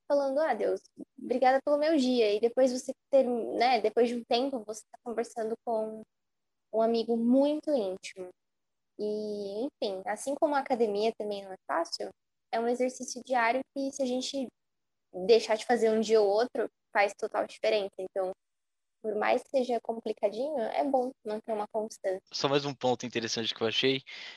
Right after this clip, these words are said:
Speaker 2: é que na parte aí também de terça, ela, ela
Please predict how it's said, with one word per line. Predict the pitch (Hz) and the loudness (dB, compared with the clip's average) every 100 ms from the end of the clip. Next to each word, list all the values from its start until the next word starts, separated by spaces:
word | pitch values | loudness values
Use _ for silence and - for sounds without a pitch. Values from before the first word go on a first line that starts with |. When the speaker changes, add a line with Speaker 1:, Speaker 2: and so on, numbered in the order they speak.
| - | 2
Speaker 2:
é | 127 | 2
que | - - 139 131 131 127 123 120 - | 2 -2 0 2 2 2 4 2 0
na | 139 | -2
parte | - 127 123 - 117 | 2 4 4 2 -2
aí | 117 | -2
também | - 113 113 | -6 -8 -8
de | - | -12
terça, | - 117 135 - | -6 -4 -4 -4
ela, | 117 113 113 - | -2 2 2 0
ela | 120 | -8